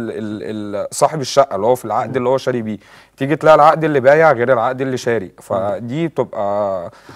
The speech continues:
Speaker 2: مم.
Speaker 1: مشكلة احنا بنواجهها
Speaker 2: طب
Speaker 1: تمامًا.
Speaker 2: انت دورك كو-، كوسيط عقاري، خلينا، خلينا نفهم الناس برضه يا باشمهندس،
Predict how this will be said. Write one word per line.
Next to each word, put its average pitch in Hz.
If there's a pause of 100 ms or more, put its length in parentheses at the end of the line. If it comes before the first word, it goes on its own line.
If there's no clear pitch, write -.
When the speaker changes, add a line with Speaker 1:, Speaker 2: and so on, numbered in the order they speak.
(120)
Speaker 2:
مم. 117
Speaker 1:
مشكلة 185
احنا 180
بنواجهها 139
Speaker 2:
طب 151
Speaker 1:
تمامًا. 139
Speaker 2:
انت 208
دورك 214
كو-، 147
كوسيط 135
عقاري، 170
خلينا، 175
خلينا 165
نفهم 175
الناس 151
برضه 160
يا 120
باشمهندس، 170